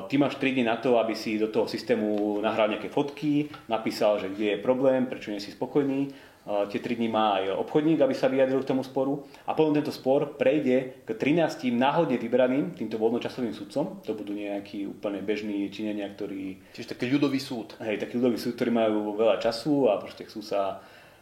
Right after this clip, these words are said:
Speaker 1: eh, takýmto spôsobom zabaviť, lebo čo je zaujímavé, oni nie sú za to platení, oni nedostávajú za to peniaze. Oni dostávajú iba nejaké, povedzme, že zvýšenie reputácie a dostávajú potom taký špeciálny kredit, ktorý môžu použiť na, eh,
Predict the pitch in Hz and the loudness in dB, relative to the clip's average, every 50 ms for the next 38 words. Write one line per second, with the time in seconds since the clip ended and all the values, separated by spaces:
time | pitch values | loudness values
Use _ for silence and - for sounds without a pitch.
0 | _ _ _ 90 95 95 90 110 - 131 120 110 - - 117 107 - 123 110 104 | _ _ _ -8 -6 -6 -6 -4 -4 -4 -6 -6 -6 -8 -8 -4 -2 -2 0 2
1 | 104 98 - 135 147 151 131 127 117 127 127 - 135 120 123 117 123 120 120 101 | 2 4 4 4 4 4 2 2 2 2 2 2 4 4 4 4 4 4 2 2
2 | 117 120 120 123 120 - 123 113 - 104 - 113 - - 113 117 147 180 - - | 2 0 0 -2 -2 -2 -4 -4 -2 0 0 0 0 0 0 -2 -2 -2 -4 -10
3 | - - - 107 110 110 110 107 - - 113 110 107 107 - - - 98 95 98 | -14 -12 -8 -6 -4 -4 -4 -2 0 2 2 2 2 0 -2 -6 -8 -6 -4 -4
4 | 107 113 131 156 170 175 - - - - _ _ - 117 117 113 113 113 110 113 | -4 -2 -2 -4 -4 -6 -10 -18 -20 -20 _ _ -6 -2 -2 -2 0 -2 -2 -4
5 | 110 - 120 110 107 110 107 107 107 107 104 - - - 104 87 98 92 90 82 | 0 0 0 0 2 2 0 0 0 -2 -4 -6 -8 -10 -10 -10 -10 -10 -10 -10
6 | - - - 120 101 95 95 98 - - - - 123 127 - - 143 139 139 143 | -10 -8 -6 -6 -4 -4 -6 -6 -8 -2 0 2 2 2 0 -2 -2 0 0 -2
7 | 143 143 - - - - - - - 101 104 110 113 110 - 113 107 - 110 110 | -2 -6 -10 -16 -20 -20 -12 -10 -8 -6 -4 -6 -4 0 0 0 0 0 -2 -4
8 | 104 101 - - - - 117 110 - 127 113 110 107 - - 110 110 113 110 110 | -6 -6 -8 -8 -6 -4 -4 -2 0 0 -2 -2 -4 -4 0 0 0 0 0 -2
9 | - 110 107 104 107 110 104 104 101 - 110 107 107 107 101 107 104 101 104 101 | -4 -4 -2 -2 -2 -2 -4 -6 -6 -4 -2 -2 -2 -2 -4 -6 -6 -6 -6 -6
10 | 98 98 98 95 95 95 95 95 - - - 57 - - - - - | -6 -4 -4 -4 -4 -4 -6 -8 -12 -16 -14 -12 -10 -10 -8 -10 -10